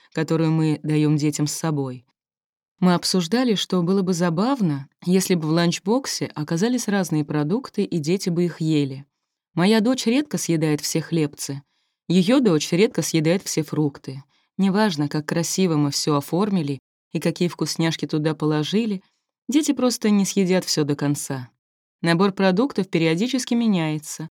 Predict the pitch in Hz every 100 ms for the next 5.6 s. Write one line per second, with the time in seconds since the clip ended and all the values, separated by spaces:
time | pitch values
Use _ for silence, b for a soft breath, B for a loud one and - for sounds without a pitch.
0 | _ _ _ 160 151 175 175 170 165 -
1 | 190 175 160 147 156 156 156 151 - -
2 | 147 - 151 147 156 151 151 147 147 160
3 | 151 165 143 135 139 _ _ _ _ -
4 | 190 214 202 202 202 - 269 214 156 151
5 | 165 156 185 214 156 139